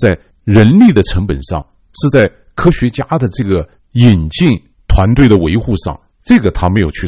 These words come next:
算账，他只算那个什么芯片。第二呢，他也没有把几百亿元的这个融资算进成本来。第三呢，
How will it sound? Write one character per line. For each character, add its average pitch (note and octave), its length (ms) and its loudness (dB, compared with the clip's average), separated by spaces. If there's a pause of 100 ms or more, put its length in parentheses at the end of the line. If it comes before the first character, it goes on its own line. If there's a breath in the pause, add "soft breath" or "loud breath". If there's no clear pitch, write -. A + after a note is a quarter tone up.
算 E2+ 140 -4
账， E2 220 -8
他 C3 100 -4
只 G2 100 -8 (120)
算 G#2 180 -2
那 G2+ 80 -4
个 F2+ 80 -2
什 D#2+ 120 -12
么 E2 120 -6
芯 G2 240 -8
片。 G2+ 180 -8 (300)
第 G3+ 80 2
二 B3+ 140 4
呢， E3+ 100 2
他 A3 240 0
也 A3 80 4
没 F#3 140 2
有 D3 160 2
把 - 260 -8 (240)
几 - 220 0
百 D2 220 -4
亿 C3+ 180 -2
元 G#2 260 2
的 G2+ 80 0
这 D#3 140 -4
个 A#2 40 4
融 G2 280 0
资 E3 160 -6 (180)
算 G2+ 160 0
进 E2 140 -6
成 D#2 200 -10
本 D#2+ 140 -8
来。 - 160 -14 (260)
第 G#3+ 120 2 (120)
三 G3+ 160 2
呢， F#3+ 120 2